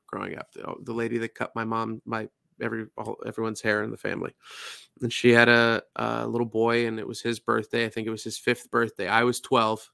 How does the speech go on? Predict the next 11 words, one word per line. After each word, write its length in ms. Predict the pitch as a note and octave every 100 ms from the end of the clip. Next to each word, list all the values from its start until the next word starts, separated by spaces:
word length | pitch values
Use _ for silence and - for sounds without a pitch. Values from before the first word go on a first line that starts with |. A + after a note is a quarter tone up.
| _
so 200 | - A2+
it 40 |
was 140 | G#2+ -
his 220 | B2+ -
fifth 340 | - A#2+ -
birthday. 480 | - A2+ - F#2 G#2 - _ - - - _ _
And, 400 | C3+ C3 B2 B2
um, 440 | A#2+ A#2 A2+ A2+ - _ _ -
I 340 | A#2+ A#2+ B2
did 500 | A#2 A#2+ A2+ A2+ A2+ - _ _ _ _
literally 960 | A#2+ A#2+ B2 B2 B2+ C3+ C3+ C#3+ D3+